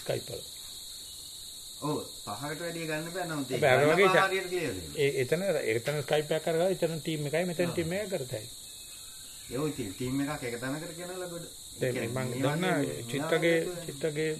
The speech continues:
Speaker 1: ඊමේල් එක එයා ගත්තේ නැහැ. නැත්තම් මේ, මේකට ඩොලර් දහයක්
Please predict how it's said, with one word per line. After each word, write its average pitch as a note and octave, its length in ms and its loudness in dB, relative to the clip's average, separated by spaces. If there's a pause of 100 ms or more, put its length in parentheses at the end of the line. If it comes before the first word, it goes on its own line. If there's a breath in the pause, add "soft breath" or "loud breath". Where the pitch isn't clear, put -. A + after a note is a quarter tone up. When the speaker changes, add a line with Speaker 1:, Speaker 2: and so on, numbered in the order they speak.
(100)
Speaker 1:
ඊමේල් D3+ 320 4
එක D3+ 140 2
එයා B2+ 280 4
ගත්තේ A#2 360 4
නැහැ. A2+ 200 -2 (360 loud breath)
නැත්තම් E3 400 0 (100)
මේ, D#3+ 180 2
මේකට D3 300 2 (160)
ඩොලර් D3+ 320 4
දහයක් C#3 240 2